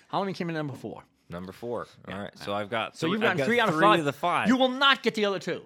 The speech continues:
Speaker 1: Not, not that nobody knows these movies. They're great movies, but I don't think you'll figure out what we t-, put in the top five.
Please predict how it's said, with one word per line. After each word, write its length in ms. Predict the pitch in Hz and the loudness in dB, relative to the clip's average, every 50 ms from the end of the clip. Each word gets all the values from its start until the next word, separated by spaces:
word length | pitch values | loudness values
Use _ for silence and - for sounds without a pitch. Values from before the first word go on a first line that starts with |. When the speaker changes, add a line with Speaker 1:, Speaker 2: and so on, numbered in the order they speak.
| - - | 0 4
Speaker 1:
Not, 160 | 240 294 285 | 4 4 6
not 160 | 302 320 320 | 4 4 4
that 200 | 320 - - 220 | 2 -2 0 2
nobody 280 | 190 247 233 185 220 196 | 4 4 4 4 0 -2
knows 180 | 190 196 165 | -2 -2 -4
these 160 | 160 165 139 | -4 -6 -6
movies. 340 | 202 277 330 170 131 123 - | -6 -6 -6 -6 -8 -8 -8
They're 140 | - 160 147 | -8 -8 -4
great 260 | - 160 208 - 214 | 0 0 0 0 -2
movies, 320 | 185 208 233 151 123 113 107 | -4 -8 -8 -8 -10 -10 -12
but 140 | 135 - | -10 -8
I 80 | 117 143 | -6 -6
don't 120 | 185 170 | -6 -6
think 160 | - 185 147 170 | -6 -8 -6 -6
you'll 120 | 160 139 | -6 -6
figure 260 | - - 147 139 135 | -6 -8 -6 -4 -4
out 140 | 131 120 - | -4 -4 -6
what 100 | 131 117 | -8 -8
we 120 | 127 120 | -8 -10
t-, 180 | - _ - 127 | -12 _ -18 -18
put 200 | - - - - | -14 -12 -12 -12
in 40 | 117 | -12
the 60 | 110 | -14
top 200 | - - 98 95 - | -14 -12 -14 -14 -12
five. 380 | - 95 92 - - - - | -12 -10 -10 -10 -12 -16 -20